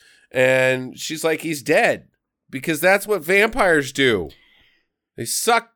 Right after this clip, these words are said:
your blood out of you. <laughs> "Oh, crap. I thought you were just giving me a neck massage that made me fall asleep. 'Cause we're in massage chairs."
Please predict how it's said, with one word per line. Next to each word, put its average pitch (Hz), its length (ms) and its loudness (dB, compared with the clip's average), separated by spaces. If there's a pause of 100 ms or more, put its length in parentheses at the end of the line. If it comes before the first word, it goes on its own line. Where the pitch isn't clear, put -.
(160)
your 185 100 -6
blood 180 560 0 (680)
out 240 480 -2 (180)
of 156 180 -8
you. 233 560 0
<laughs> - 60 -14 (2250)
"Oh, 311 480 4 (280)
crap. 392 680 2 (240)
I 415 80 0
thought 302 200 0
you 262 100 -6
were 277 80 -4
just 240 240 -10
giving 320 240 0
me 381 120 6
a 381 40 4
neck 403 240 4
massage 220 460 2
that 208 120 -10
made 190 200 4
me 170 100 -2
fall 160 260 4
asleep. 143 540 0
'Cause 254 180 -14
we're 311 300 -2
in 370 80 0
massage 440 480 2
chairs." 135 460 0